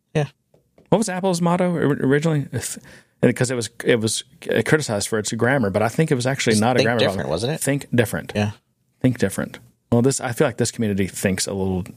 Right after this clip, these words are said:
Speaker 2: a little differently.
Speaker 1: Oh, that's another thing happening next week.
Speaker 2: What's that?
Speaker 1: The Apple
Speaker 2: Oh.
Speaker 1: the Apple, uh,
Speaker 2: Was that
Speaker 1: uh,
Speaker 2: next week?
Speaker 1: yeah, it's the mobile
Speaker 2: Oh, they're not
Speaker 1: event.
Speaker 2: gonna steal the show, are they, next week?
Speaker 1: It's on the twelfth.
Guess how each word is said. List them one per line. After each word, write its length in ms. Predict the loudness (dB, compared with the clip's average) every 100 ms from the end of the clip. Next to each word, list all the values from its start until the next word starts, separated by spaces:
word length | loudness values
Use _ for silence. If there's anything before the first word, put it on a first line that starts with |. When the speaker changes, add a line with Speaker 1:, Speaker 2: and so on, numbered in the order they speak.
| 0
Speaker 2:
a 60 |
little 200 | 2 2
differently. 560 | 2 -2 -2 -4 -6 -8 -16 _ _
Speaker 1:
Oh, 140 | 0 0
that's 260 | -4 -6 -2
another 180 | -2
thing 120 | -2 -4
happening 300 | -4 -4 -6
next 180 | -4
week. 220 | -6 -6 -10 _ _ _ _
Speaker 2:
What's 140 | 0
that? 180 | 0 -8 -16 _ _ 0
Speaker 1:
The 100 | 0
Apple 180 | 0 -2
Speaker 2:
Oh. 220 | -2 -2
Speaker 1:
the 180 | -2 -2
Apple, 240 | 0 -2
uh, 200 | -2 -6 -8 _ _ _ _ _ _ 0
Speaker 2:
Was 120 | 2
that 120 | 2
Speaker 1:
uh, 40 | 0
Speaker 2:
next 200 | 0 0
week? 200 | -4 0
Speaker 1:
yeah, 160 | 0 0
it's 140 | 0
the 80 | 2
mobile 200 | 2 4
Speaker 2:
Oh, 20 | 4
they're 80 |
not 80 | 4
Speaker 1:
event. 120 | 2 2
Speaker 2:
gonna 120 | 0
steal 200 | -4 -6
the 80 | -4
show, 240 | 0 2
are 60 | 2
they, 80 | 0
next 200 | -2 -2
week? 200 | -2 -4 _ _ _ _
Speaker 1:
It's 140 | 2
on 60 | 2
the 60 | 2
twelfth. 340 | 2 0 -2